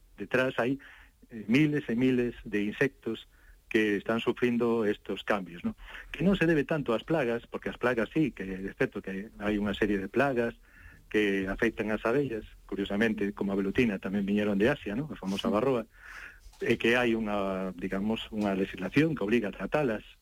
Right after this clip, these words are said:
Speaker 1: con un produto acaricida e además é de obrigado cumplimento, eh? Eh, pero claro, eso obriga a medicalas. E toda esa medicación, eh,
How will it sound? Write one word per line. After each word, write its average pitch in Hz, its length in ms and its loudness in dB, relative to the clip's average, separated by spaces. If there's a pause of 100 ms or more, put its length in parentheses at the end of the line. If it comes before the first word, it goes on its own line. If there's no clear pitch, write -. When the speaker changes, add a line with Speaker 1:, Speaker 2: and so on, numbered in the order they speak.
Speaker 1:
con 98 160 -4
un 101 60 -4
produto 104 320 0
acaricida 104 500 2
e 98 80 0
además 110 240 0
é 110 140 4
de 101 100 0
obrigado 98 480 -2
cumplimento, 120 560 -2
eh? - 60 -8 (680)
Eh, 104 540 2 (300)
pero 117 160 4
claro, 123 280 0 (280)
eso 117 320 2
obriga 123 300 2
a 110 60 -2
medicalas. 98 540 -4 (520)
E 131 160 -6
toda 147 240 2
esa 139 160 -2
medicación, 139 800 0 (100)
eh, 101 800 0